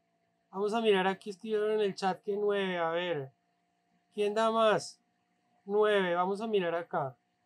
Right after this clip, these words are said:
Muy bien. Correcto, ¿listo? Entonces, tiene razón. Entonces, aquí, si vemos acá, siete tiene un porcentaje de votación de nueve por ciento, ¿listo?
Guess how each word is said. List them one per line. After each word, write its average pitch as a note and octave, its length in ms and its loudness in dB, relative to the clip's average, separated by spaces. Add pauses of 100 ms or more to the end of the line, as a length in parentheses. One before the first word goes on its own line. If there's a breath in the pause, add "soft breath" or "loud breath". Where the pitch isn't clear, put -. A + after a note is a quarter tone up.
(460)
Muy G#3 220 2
bien. G#3 300 2 (520)
Correcto, E3 520 -2
¿listo? F3 400 -8 (340)
Entonces, A3 440 -6 (380)
tiene G3+ 200 0
razón. E3 560 0
Entonces, E3+ 560 -10
aquí, G#3 640 -6 (560)
si G#3 440 -6
vemos G#3+ 400 4
acá, C4+ 440 6 (640)
siete B3+ 880 2 (480)
tiene A#3 180 0
un A#3+ 120 2
porcentaje A3 800 2
de A#3 100 -2
votación G3 760 -4
de G3 180 0
nueve G#3 480 -2
por G3+ 320 0
ciento, F3 540 -8
¿listo? F3 480 -14